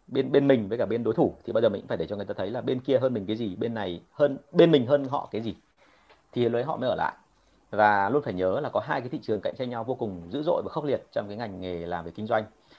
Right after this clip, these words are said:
Thị trường thứ nhất đấy là liên quan đến chuyện là anh chị đánh ra ngoài thị trường để mà bán được hàng ra, tức là khách hàng cuối cùng hay là khách hàng trung gian. Nhưng cái thị trường thứ hai nặng nề hơn đấy là thị trường mà của những cái người mà làm về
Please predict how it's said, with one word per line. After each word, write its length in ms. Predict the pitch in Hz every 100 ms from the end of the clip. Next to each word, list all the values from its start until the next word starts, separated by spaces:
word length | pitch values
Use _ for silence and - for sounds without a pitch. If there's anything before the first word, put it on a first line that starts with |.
| _ -
Thị 80 | 117
trường 100 | 113
thứ 80 | 117
nhất 380 | 185 208 -
đấy 100 | -
là 80 | 127
liên 180 | 104 107
quan 180 | 113 104
đến 100 | 95
chuyện 180 | - 107
là 80 |
anh 60 | 95
chị 120 | 101
đánh 160 | 98 104
ra 60 |
ngoài 180 | 127 101
thị 60 | 92
trường 260 | - 90 82
để 80 | 78
mà 100 | 82
bán 220 | 82 104
được 100 | 139
hàng 180 | 90 87
ra, 240 | 101 98 -
tức 80 | 135
là 80 |
khách 140 | - 123
hàng 140 | 101
cuối 120 | 87 87
cùng 200 | 113 90
hay 100 | 117
là 80 | 101
khách 100 | -
hàng 100 | 101
trung 120 | 101 101
gian. 180 | 104 - _ _ - - -
Nhưng 160 | 143
cái 80 | 139
thị 100 | 156
trường 160 | - 101
thứ 120 | 110
hai 380 | 120 175 170 135 -
nặng 160 | 117 101
nề 100 | 95
hơn 260 | 127 117
đấy 100 | 107
là 60 | 127
thị 140 | 123 -
trường 240 | 101 90
mà 100 | 92
của 320 | - 110 85 78
những 120 | 92
cái 140 | 127
người 260 | 135 107 87
mà 320 | 87 85 80 - - - -
làm 300 | 104 90 87
về 280 | 87 85